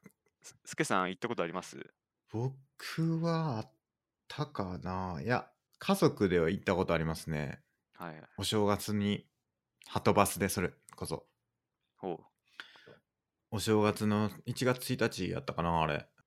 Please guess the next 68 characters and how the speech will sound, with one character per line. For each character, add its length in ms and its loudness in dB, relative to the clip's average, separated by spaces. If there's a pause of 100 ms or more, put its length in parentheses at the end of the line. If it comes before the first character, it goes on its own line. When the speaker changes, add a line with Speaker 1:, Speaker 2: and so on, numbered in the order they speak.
Speaker 2:
東 180 0
京 160 4
に 320 2 (220)
観 200 -2
光 140 2
に 60 2
来 80 -8
た 120 -2
ん 60 -2
で 60 -6
す 80 -8
け 60 -4
ど、 260 -4 (220)
Speaker 1:
は 80 -8
い。 100 -14 (440)
Speaker 2:
そ 120 -6
の 80 -2
時 240 -4
に、 200 -6 (200)
あ 200 -6
の、 420 -8 (380)
い 80 -6
ろ 120 0
ん 100 0
な 280 0 (200)
初 280 -4
詣 340 -2 (240)
を 160 -4
ツ 260 0
ア 100 4
ー 20 0
で 100 -2
や 100 -2
る 140 -4
み 80 -10
た 120 -6
い 60 -4
な 80 -6
や 60 -6
つ 140 -10
に 100 -8
は 100 -4
参 200 -10
加 100 -10
し 60 -12
た 80 -8
こ 80 -10
と 80 -10
あ 20 -8
り 60 -12
ま 80 -18
す 120 -20
ね、 60 -18
バ 80 -12
ス 160 -18
ツ 120 -16
ア 20 -12
ー。 40 -20 (220)
ま 80 0
あ、 20 4
お 40 2
ば 100 8
あ 40 6
ち 100 4
ゃ 20 6
ん 60 4
い 60 -2
て、 260 -8